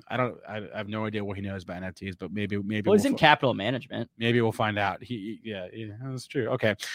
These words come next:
Speaker 1: Al Lord is the founder and C E O of Lexard Capital Management, a real estate firm. We're gonna talk mostly about real estate, but I am curious, um, as we bring Al on the show right now. Al, uh,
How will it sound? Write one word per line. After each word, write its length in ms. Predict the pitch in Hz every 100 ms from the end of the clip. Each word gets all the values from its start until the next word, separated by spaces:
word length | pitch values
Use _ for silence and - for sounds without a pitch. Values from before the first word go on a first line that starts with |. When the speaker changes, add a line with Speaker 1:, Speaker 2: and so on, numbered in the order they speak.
| -
Speaker 1:
Al 180 | 185 233
Lord 200 | 233 233
is 120 | 214 180
the 60 |
founder 280 | - 220 226
and 100 | 202
C 180 | 233 208
E 40 |
O 140 | 196 208
of 160 | 175
Lexard 580 | 151 208 - 226 220 -
Capital 540 | - 190 202 202 190
Management, 580 | 175 185 185 165 190 196 - - -
a 140 | 170
real 420 | 143 139 240 277
estate 560 | 247 - 220 196 170 -
firm. 480 | - 135 120 113 113
We're 120 | 139
gonna 120 | 151
talk 340 | 127 143 123
mostly 300 | 131 123 117
about 260 | 117 104 95
real 120 | 101
estate, 320 | 92 - 92 - - -
but 100 | 156
I 100 | 160
am 180 | 180 170
curious, 680 | - 165 151 135 120 - - _ _ -
um, 360 | 120 117 117 120
as 180 | 139 123
we 60 | 127
bring 180 | 139
Al 300 | 127 123 127
on 180 | 117 123
the 80 | 117
show 240 | - 127
right 220 | 117 123 120
now. 240 | 127 120
Al, 420 | 151 151 127 135
uh, 220 | 135 131